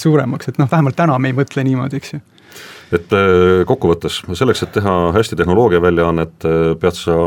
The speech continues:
Speaker 2: tunnistama, Hendrik, et see peab olema pigem rohkem meedia ja seal sees on ajakirjandus. Sest sul on seal, äh, nii-öelda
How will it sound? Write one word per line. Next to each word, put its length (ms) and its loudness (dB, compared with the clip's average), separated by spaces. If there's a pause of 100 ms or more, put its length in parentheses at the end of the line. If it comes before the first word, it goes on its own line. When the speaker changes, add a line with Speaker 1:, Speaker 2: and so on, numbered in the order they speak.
(300)
Speaker 2:
tunnistama, 880 -4
Hendrik, 260 -4
et 80 -6
see 160 0
peab 160 -4
olema 180 2
pigem 240 0
rohkem 300 0
meedia 560 0
ja 100 -2
seal 140 -2
sees 240 0
on 60 0
ajakirjandus. 560 -4 (600)
Sest 220 -6
sul 80 2
on 80 2
seal, 160 2 (160)
äh, 480 4
nii-öelda 320 0